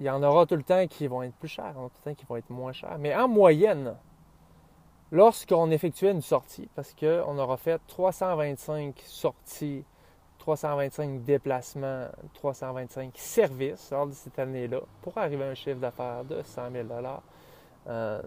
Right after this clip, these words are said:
cent mille divisé par trois cent vingt-cinq sorties, ça fait un ticket price de trois cent sept dollars.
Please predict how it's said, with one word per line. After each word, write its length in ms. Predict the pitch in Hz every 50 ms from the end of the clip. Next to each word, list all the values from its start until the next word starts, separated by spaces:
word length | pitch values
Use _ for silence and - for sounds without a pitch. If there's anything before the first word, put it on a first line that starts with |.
| - - - - - - - - - - - - - - - - - - - - - - - - - - -
cent 280 | - - - 175 185 180
mille 300 | 156 139 131 135 143 156 - 151 - - - - - - - - - - - - - - - - - - - - - - -
divisé 280 | - 139 131 123 131 127
par 140 | - 110 - - -
trois 220 | - - 170 170
cent 200 | 165 165 156 147
vingt-cinq 420 | 135 123 117 - - 127 139 139
sorties, 440 | - - - - - - - - - - - - - - - - - -
ça 140 | - - 208
fait 160 | 202 - 226
un 140 | 214 196 160 143 - _
ticket 260 | - - - - 135
price 320 | - - 135 131 139 143 135
de 80 | 139
trois 260 | 135 - - 143 143
cent 220 | - - 131 117 123
sept 200 | - - - -
dollars. 220 | 147 - - -